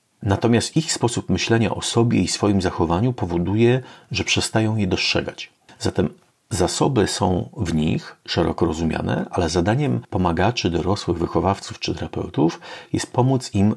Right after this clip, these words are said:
dostrzec te zasoby i umożliwić im korzystanie z tego, czym dysponują. W sobie, ale też wokół siebie, bo kategoria zasobów jest bardzo pojemna i duża. Oczywiście istnieje wiele różnych klasyfikacji, ale możemy spojrzeć na zasoby właśnie z tej perspektywy jednostkowej bądź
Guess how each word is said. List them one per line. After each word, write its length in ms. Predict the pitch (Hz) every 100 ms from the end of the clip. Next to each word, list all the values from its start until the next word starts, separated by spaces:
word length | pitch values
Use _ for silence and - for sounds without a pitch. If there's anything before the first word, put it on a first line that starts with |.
| -
dostrzec 480 | 120 120 - 87 -
te 120 | -
zasoby 640 | 85 - 95 101 139 175 -
i 420 | - 98 95 104 -
umożliwić 600 | 104 98 95 120 123 -
im 120 | 104
korzystanie 640 | 98 101 92 - 123 110 92
z 80 |
tego, 380 | - 90 98 98 -
czym 200 | - 85
dysponują. 540 | 82 - 80 78 71 - _ - 92
W 80 | -
sobie, 440 | 120 104 151 -
ale 100 | 120
też 200 | 139 127
wokół 320 | 123 123 -
siebie, 320 | - - - - -
bo 300 | 95 87 82
kategoria 480 | - 101 104 123 120
zasobów 440 | 107 101 117 110 107
jest 140 | 92
bardzo 280 | 107 104 104
pojemna 600 | 92 92 98 117 120 -
i 240 | 98 90 92 -
duża. 280 | 90 85 87
Oczywiście 400 | - 92 - 104
istnieje 280 | - 92
wiele 220 | 90 101 92
różnych 260 | 90 87
klasyfikacji, 720 | - - - 82 82 - 110
ale 180 | - 90 -
możemy 280 | 98 113 110
spojrzeć 520 | - 104 98 87 -
na 80 | 87
zasoby 400 | 87 - 95 92
właśnie 260 | 87 -
z 40 | -
tej 100 | 87
perspektywy 640 | 87 - - - 92 90
jednostkowej 720 | 95 98 101 - - 85 90
bądź 320 | 87 85 -